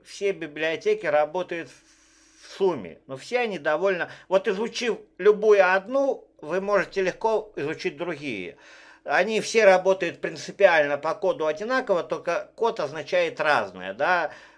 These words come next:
э, функции разные выполняет. Но, в принципе, я вам вот так на пальцах объяснил, что, что значит использовать, допустим, в данный момент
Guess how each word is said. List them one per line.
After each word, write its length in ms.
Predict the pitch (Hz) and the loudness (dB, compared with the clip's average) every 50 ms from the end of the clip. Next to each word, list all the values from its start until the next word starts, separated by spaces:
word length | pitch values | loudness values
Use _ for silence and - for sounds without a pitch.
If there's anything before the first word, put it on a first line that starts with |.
| _ | _
э, 400 | - 127 127 127 131 131 127 127 123 | -6 -4 -2 0 0 0 -2 -2 -4
функции 440 | - - 202 180 139 135 - 143 131 | -2 -2 -2 -2 -2 -4 -2 0 2
разные 400 | 127 131 123 113 110 110 110 107 | 2 2 0 -2 -4 -8 -8 -6
выполняет. 680 | 107 107 107 - 113 113 110 107 92 82 78 78 - _ - - - - | -6 -6 -6 -6 -6 -6 -6 -8 -8 -8 -10 -12 -16 _ -20 -20 -20 -12
Но, 140 | - 143 151 | -8 -8 -8
в 80 | 147 | -4
принципе, 540 | - 214 226 226 190 - - 170 - 175 165 | 0 0 0 0 0 -2 -4 -4 -4 -4 -2
я 160 | 165 175 175 | 2 2 2
вам 220 | 165 160 151 143 - - | 2 0 -4 -8 -12 -8
вот 220 | 151 151 147 - | -8 -6 -6 -4
так 200 | - 156 143 - | -4 -4 -4 -2
на 100 | 156 151 | -4 -6
пальцах 480 | 147 - 175 170 147 139 - 139 135 - | -2 0 0 0 0 0 -4 -10 -6 -6
объяснил, 560 | 143 139 151 165 156 - - 220 226 214 156 | -6 -4 -6 -12 -12 -10 -8 -4 -4 -4 -4
что, 460 | - - - 180 170 151 - - - _ _ _ _ _ _ _ - | -4 -4 -2 0 0 0 0 -4 -8 _ _ _ _ _ _ _ -18
что 260 | - - 190 185 147 | -6 0 2 2 2
значит 400 | 131 147 170 156 139 - - - | 2 0 -2 -2 -2 -2 -8 -12
использовать, 500 | 151 135 - - - - 160 151 143 131 | -14 -14 -10 -4 -4 -2 0 0 -2 0
допустим, 440 | 120 143 135 139 - 139 - 156 143 | 0 -2 -2 -2 -8 -12 -10 -10 -4
в 20 | 131 | 0
данный 280 | 156 151 147 139 139 | 0 0 0 0 -2
момент 600 | 135 139 143 139 147 151 170 175 175 160 131 - | -6 -4 -4 -6 -6 -6 -4 -4 -4 -4 -6 -12